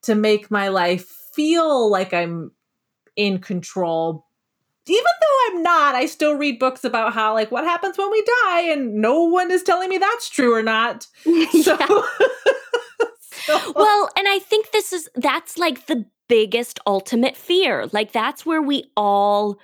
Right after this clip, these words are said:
Speaker 2: where everything kind of boils down to is the fear of death.
Speaker 1: Yes.
Speaker 2: You know,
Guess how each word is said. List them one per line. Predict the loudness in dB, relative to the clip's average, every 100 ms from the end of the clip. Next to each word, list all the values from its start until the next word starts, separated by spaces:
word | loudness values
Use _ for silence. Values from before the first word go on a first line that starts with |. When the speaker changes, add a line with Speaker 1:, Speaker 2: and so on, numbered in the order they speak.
| _ _ -6
Speaker 2:
where | 0 0 0
everything | -2 0 0 0 2 2
kind | 0 -4 -4 -2 -2
of | -4
boils | -2 0 0 -2
down | -2 -2 0 0
to | 0 2 2
is | 0 -2
the | -4
fear | 0 0 2
of | -2 -2
death. | -2 -2 -6 -6
Speaker 1:
Yes. | -6 -6 -12 -20 -20 _ _
Speaker 2:
You | 0 2
know, | 4 2 2 0 -4